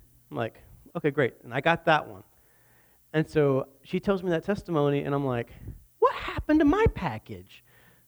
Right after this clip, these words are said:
So that day, I'm like, "You know what? If it works for her," so I, you know, I'm like, "God, you know, I just want mine back too. Like, I just, it was aggravating. We lost it, yada, yada, yada. You know what? So I want mine, I want mine too, God, just like you did for Amanda. You'll do it for me."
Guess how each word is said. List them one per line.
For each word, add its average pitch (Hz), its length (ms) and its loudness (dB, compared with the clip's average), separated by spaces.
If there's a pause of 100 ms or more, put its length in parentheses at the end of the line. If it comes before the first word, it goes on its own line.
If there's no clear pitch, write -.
So - 160 0
that 208 260 4
day, 202 300 6
I'm 180 140 -2
like, 165 140 0
"You 320 80 6
know 349 160 6
what? 349 240 4 (920)
If - 60 -16
it 127 40 -2
works 196 240 2
for 175 140 0
her," 220 260 4 (140)
so - 140 0
I, - 640 -6
you 151 100 0
know, 120 100 0
I'm 151 120 -8
like, 135 120 -8
"God, 233 220 -6
you 226 80 -2
know, 247 80 4
I 294 80 4
just - 140 -8
want 165 120 -2
mine 190 220 0
back 110 260 -2
too. 214 140 0
Like, 107 160 -6
I 151 140 -2 (100)
just, - 260 -12
it - 280 -12
was 135 100 0
aggravating. 185 580 6
We 131 160 -2
lost 185 340 4
it, 175 240 4
yada, 175 240 6
yada, 156 220 6
yada. 143 400 4 (300)
You 165 80 0
know 170 140 6
what? 175 120 2
So 139 180 0
I 127 120 2
want 175 200 2
mine, 143 300 0
I 160 80 2
want 165 200 2
mine 131 200 -2
too, 139 240 -2
God, 131 240 0
just 156 140 -4
like 160 120 0
you 151 100 -8
did 139 200 2
for 127 140 -8
Amanda. 135 340 0
You'll 156 220 4
do 151 140 4
it 147 80 0
for 135 100 -6
me." 107 240 -4